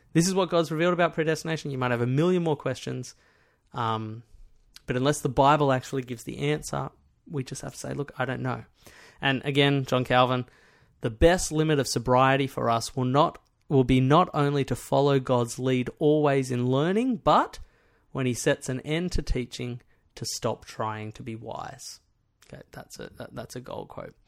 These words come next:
All right, well, let's finish this podcast, uh, episode, um, by talking about joy. Uh, why is this good news? Uh, there's lots that we can say, but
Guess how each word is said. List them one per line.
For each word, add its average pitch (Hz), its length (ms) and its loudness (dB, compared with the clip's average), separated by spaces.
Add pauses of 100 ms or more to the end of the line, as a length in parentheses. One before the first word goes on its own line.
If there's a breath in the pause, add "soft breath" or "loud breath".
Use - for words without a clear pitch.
(440 loud breath)
All 143 80 6
right, 127 240 6
well, 151 180 2
let's 185 240 0
finish 180 360 -2
this 147 120 -8
podcast, - 840 -2 (100)
uh, 120 320 -4
episode, 123 640 -2 (460 loud breath)
um, 113 560 2
by 123 160 2
talking 127 320 -4
about 117 240 -4
joy. 107 340 -8 (560 loud breath)
Uh, - 140 -20 (100)
why 139 720 2
is 117 220 -6
this - 260 -8 (180)
good 123 420 -8
news? 113 560 -10 (580 soft breath)
Uh, 127 200 -4
there's 160 200 -4
lots 254 260 0
that 269 100 -4
we 185 100 -2
can 156 160 -2
say, 113 440 2
but 120 300 -4